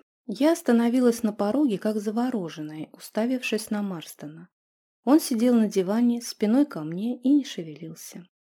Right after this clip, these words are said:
На светлых волосах играли отблески огня. Кожа казалась темнее, чем на самом деле. Бог ты мой,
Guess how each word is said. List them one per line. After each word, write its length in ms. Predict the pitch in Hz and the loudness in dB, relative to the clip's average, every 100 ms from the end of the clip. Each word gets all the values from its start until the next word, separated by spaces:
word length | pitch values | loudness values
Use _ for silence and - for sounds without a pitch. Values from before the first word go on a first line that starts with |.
| _ - | _ -10
На 120 | 202 | -8
светлых 500 | 208 269 302 277 269 | -2 0 2 0 0
волосах 520 | 233 226 220 269 - | 0 0 -2 -6 -4
играли 400 | 180 185 226 240 | -6 -2 -2 0
отблески 560 | 208 226 208 202 - 214 | 0 -2 -4 -8 -6 -6
огня. 520 | 214 208 185 160 170 _ _ _ - | -4 -4 -6 -8 -14 _ _ _ -8
Кожа 260 | 214 196 | -6 -4
казалась 520 | - 196 196 196 196 | -6 -6 -4 -6 -8
темнее, 460 | - 220 220 277 247 | -8 -2 2 4 2
чем 180 | - 180 | 0 -8
на 160 | 180 | -8
самом 380 | - 185 190 190 | -8 -6 -6 -6
деле. 380 | 190 269 254 247 - - - - - - _ _ _ - | -4 -2 -2 -6 -10 -20 -20 -20 -20 -20 _ _ _ -2
Бог 300 | 269 - - | -2 -2 -10
ты 160 | - | -8
мой, 400 | 233 180 151 156 | -6 -6 -12 -14